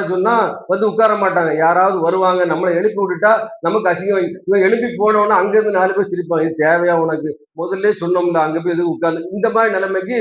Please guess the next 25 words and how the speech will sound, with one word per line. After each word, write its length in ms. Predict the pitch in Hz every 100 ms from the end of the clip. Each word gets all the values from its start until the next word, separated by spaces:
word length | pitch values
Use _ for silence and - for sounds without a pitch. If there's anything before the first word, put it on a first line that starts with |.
| 180 - -
அந்த 180 | 185 202
மனிதரை 360 | 180 196 220
ஆளாக்கி 400 | 180 196 214 185
விடக்கூடாது, 580 | 185 180 160 170 170 170 160 160 -
கஷ்டப்படுத்தி 600 | 180 - 247 202 190 196
விடக்கூடாது 640 | 190 180 170 175 170 165
என்று, 300 | 160 165 220 262 - - -
அஹ், 140 | 165 165
நபி 160 | 185
ஸல்லல்லாஹு 300 | 202 196 185
அலைஹி 120 | 175
வஸல்லம் 260 | 175 170 165
அவர்கள் 320 | 160 196 240 233 - -
இருக்கக்கூடிய 600 | 220 247 240 240 208 202 185 165 - -
சபையில 400 | 165 175 202 190
வந்து 220 | 180 190 202
ஒருத்தரை 360 | 147 185 202
எழுப்பி 340 | 175 233 233 214
விட்டு 280 | 185 185 185 160 - -
பிறரை 280 | 202 208 190
அமர 340 | 165 208 208
செய்வதை 420 | - 185 175 170
வந்து 320 | 165 165 214 254 165 - - _ -
தடுத்திருக்கிறார்கள் 920 | 202 - 202 180 175 170 165 165 160
என்று 260 | 160 220